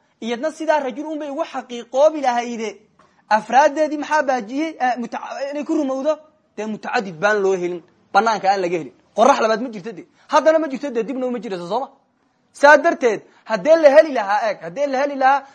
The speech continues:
dee shamsun unbaa ku rumoobi lahaa de. Ila waa kawkab naariyo weyn isna, soo ma? Shamsun unbaa ku rumoobi lahaa. Ee cid gaar u lib-, dee cadad gaar, gaar uma labay ka dhigan tahay, soo ma? Laakiin maxaa baajiyey? Dee afraad mutacadid in khaarijka ku lahaynba bannaankaba, oo aan oolinba de.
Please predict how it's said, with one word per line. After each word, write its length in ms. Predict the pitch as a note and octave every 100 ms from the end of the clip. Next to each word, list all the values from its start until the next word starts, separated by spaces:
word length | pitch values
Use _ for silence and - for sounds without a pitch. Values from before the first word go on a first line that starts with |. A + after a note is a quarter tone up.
| _
dee 120 | A3+
shamsun 420 | - D4 C#4 D#4
unbaa 220 | D4 C#4+ C4+
ku 60 |
rumoobi 320 | C4 A#3 B3
lahaa 160 | G3+ G3+
de. 140 | E3 - _ _
Ila 140 | G3+
waa 180 | A3 C#4
kawkab 360 | C4 C#4 C4 G#3
naariyo 340 | G3+ B3 C#4
weyn 160 | C#4 C4
isna, 220 | F3+ B3
soo 120 | B3
ma? 120 | B3 G3+ - _ _
Shamsun 340 | - D4 A#3 B3+
unbaa 180 | B3+
ku 80 | B3+
rumoobi 280 | A#3 A3+ G3
lahaa. 160 | D3 B2 _ _
Ee 60 | A3+
cid 140 | C#4 A3+
gaar 200 | C#4+ C#4
u 40 |
lib-, 140 | B3+ F3
dee 120 | A3
cadad 220 | A3 B3 C4+
gaar, 180 | B3+ G#3+
gaar 180 | A#3+ A3
uma 140 | A3+
labay 160 | A3 G#3+
ka 80 |
dhigan 180 | G#3+ F#3+
tahay, 140 | E3+ D#3
soo 100 | G3+
ma? 80 | - _ _ _ _ _
Laakiin 320 | G3+ A3+ D#4
maxaa 220 | D#4+ D4+ D#4
baajiyey? 500 | C4+ B3 A3 D#4 D#4 - _ _ _ _ _ _
Dee 100 | C3+
afraad 640 | - - F3+ G#3+ C4 C4+ A#3
mutacadid 540 | G3 F#3 G3 B3 A3+ B3
in 100 | A#3
khaarijka 460 | - A3+ E3 F#3+
ku 100 | G#3
lahaynba 260 | A3 G3+ E3+
bannaankaba, 420 | F#3+ F#3+ C#3+ A#2 - _
oo 80 | -
aan 180 | A3+ A3
oolinba 360 | F#3 G3 G#3 F3
de. 140 | C#3